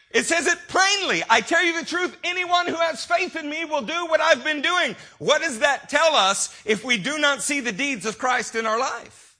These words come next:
We need to grow in our faith. Does it surprise you? The men who followed him, who lived with him, who ate and drank and breathed and watched him walk on the water and saw him get tired and all of those things.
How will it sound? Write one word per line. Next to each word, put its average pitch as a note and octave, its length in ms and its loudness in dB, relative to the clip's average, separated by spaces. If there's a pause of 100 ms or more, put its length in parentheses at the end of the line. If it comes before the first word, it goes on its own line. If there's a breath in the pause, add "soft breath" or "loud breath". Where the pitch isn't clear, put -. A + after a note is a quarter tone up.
(320 soft breath)
We D#4 100 -4
need C#4 160 -6
to D#3 80 -8
grow D#3 320 -2
in F#3+ 80 -8
our G3 140 -4
faith. - 400 -6 (680)
Does C#4 200 0
it D4 100 0
surprise D4+ 580 0
you? D#3 160 -6 (380 soft breath)
The G#3 100 0
men D4+ 200 2
who C4 160 -2
followed C#4+ 400 2
him, C#3 320 -4 (220 loud breath)
who B3+ 120 0
lived C4+ 380 0
with G3+ 180 2
him, C#3 160 -4 (160 loud breath)
who C4 260 -2
ate D4+ 440 -2 (180)
and A#3+ 240 0
drank D4 400 0 (240 soft breath)
and A3 160 2
breathed D#4+ 680 0
and A3+ 140 2
watched C4 300 2
him C4 140 -4
walk D4+ 260 4
on D#4 160 4
the B3+ 80 0
water E4 520 6
and G#3 140 -2
saw D4 220 2
him B3+ 160 2
get A3+ 180 0
tired D#4 480 4
and A#3+ 80 4
all D#4+ 180 4
of D4 120 0
those D4+ 200 2
things. E4+ 300 0